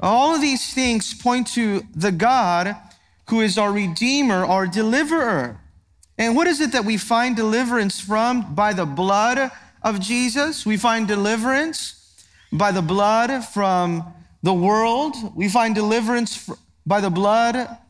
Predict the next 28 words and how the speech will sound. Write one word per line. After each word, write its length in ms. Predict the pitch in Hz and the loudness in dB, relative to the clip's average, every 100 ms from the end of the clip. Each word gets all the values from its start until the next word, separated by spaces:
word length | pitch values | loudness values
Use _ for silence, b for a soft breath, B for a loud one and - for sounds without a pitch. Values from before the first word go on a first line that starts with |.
| _ _ _ - | _ _ _ -8
from 420 | - 226 202 - | -2 0 0 -4
flesh, 800 | - 214 214 214 247 285 - - 175 | -6 0 2 2 2 -2 -8 -12 -6
from 260 | 220 214 202 | -2 -2 0
the 100 | 190 | -2
sin 680 | - - 233 247 277 285 180 | -4 -4 -2 0 0 0 0
that 140 | 196 | 0
lives 340 | 175 233 233 208 | 2 0 0 -2
inside 520 | 190 - 208 214 233 | -2 0 2 2 2
of 100 | 233 | 0
us, 380 | 262 285 - - B B | 0 -2 -6 -14 B B
that 140 | - 185 | -4 -4
sin 340 | - 240 233 | -2 0 2
nature, 520 | 220 226 226 - 269 | 2 0 -2 0 0
and 100 | 254 | 2
also 280 | 233 294 294 | 2 0 -2
the 120 | 233 | -2
devil. 580 | 202 247 277 339 208 110 - _ _ _ _ b b b b b | 0 0 2 0 -2 -6 -18 _ _ _ _ b b b b b
And 140 | 196 220 | 0 2
here 180 | 269 320 | 4 4
we're 180 | 320 | 2
introduced 760 | 294 233 254 196 240 262 233 - | 0 -2 -2 0 0 0 0 -2
in 80 | 214 | -2
chapter 440 | 220 240 254 226 | 0 0 0 -2
two 240 | 196 247 247 | -2 0 0
of 80 | 202 | 2
Exodus 580 | 226 254 - 202 190 - | 0 0 -4 -2 -2 -4
to 140 | 220 | -2
Moses. 880 | 202 202 226 302 226 127 - - - | 0 2 2 0 -2 -6 -8 -14 -16